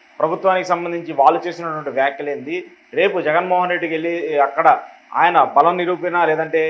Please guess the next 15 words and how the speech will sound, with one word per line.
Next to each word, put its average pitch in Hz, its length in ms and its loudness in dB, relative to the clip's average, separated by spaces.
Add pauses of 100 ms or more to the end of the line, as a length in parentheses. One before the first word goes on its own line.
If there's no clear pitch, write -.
(380)
హిందూ 180 160 -10
మతానికి 170 380 -2
సంబంధించి 160 480 -8
"నేను 160 240 -8
కూడా 170 180 0
హిందువునే" 165 580 -6
అనేటువంటి 156 360 -8
ఒక 135 100 -4
నిరూపణకు 165 480 -8
వెళ్ళటం 156 300 -6
అనేది 151 320 -10 (340)
దీన్ని 151 180 -10
రాజకీయ 175 460 2
పరంగా 160 360 0
ఎలా 151 140 6